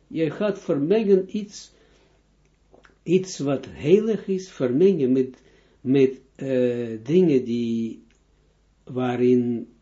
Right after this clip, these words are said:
de andere kant in zit. Dat is alles aan jou. Ik vertel niet, ik zeg niet aan niemand, verbe-, verbied aan niets aan niemand, maar wat wij doen is de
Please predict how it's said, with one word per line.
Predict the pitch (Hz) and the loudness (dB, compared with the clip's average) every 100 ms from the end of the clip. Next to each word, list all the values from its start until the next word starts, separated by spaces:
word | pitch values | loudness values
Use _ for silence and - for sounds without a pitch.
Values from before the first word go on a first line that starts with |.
| _ _ _ _ _ | _ _ _ _ _
de | 117 127 | -12 -8
andere | 143 147 139 139 | 0 2 2 0
kant | 135 131 127 123 - _ | -4 -6 -6 -6 -10 _
in | 131 120 120 | -16 -16 -18
zit. | - - - _ _ _ _ _ _ _ _ _ _ _ _ _ _ _ _ _ | -20 -20 -20 _ _ _ _ _ _ _ _ _ _ _ _ _ _ _ _ _
Dat | 196 262 | -8 -4
is | 269 254 | -4 -2
alles | 254 262 269 262 269 | -2 -2 -2 -2 -2
aan | 254 | 0
jou. | 269 208 156 | 2 2 0
Ik | 156 - | -2 -4
vertel | 185 185 208 | -8 -6 -6
niet, | 214 214 | -6 -8
ik | 190 | -6
zeg | 220 202 | -6 -6
niet | 226 226 196 | -6 -4 -2
aan | 190 | 2
niemand, | 185 165 151 | 2 2 -2
verbe-, | 147 165 180 185 | -4 -4 0 0
verbied | 180 185 175 196 196 - - | 0 -2 -2 -4 -6 -12 -16
aan | 226 190 190 | -8 -4 -2
niets | 220 254 - | -2 -4 -6
aan | - 147 | -8 -4
niemand, | 143 139 135 135 | -2 0 -2 -4
maar | 151 147 - _ _ _ _ _ - | -4 -6 -10 _ _ _ _ _ -6
wat | 170 170 | 0 2
wij | 165 165 | 4 4
doen | 202 262 | 4 4
is | 196 156 | 4 2
de | 175 175 165 156 | 2 2 2 0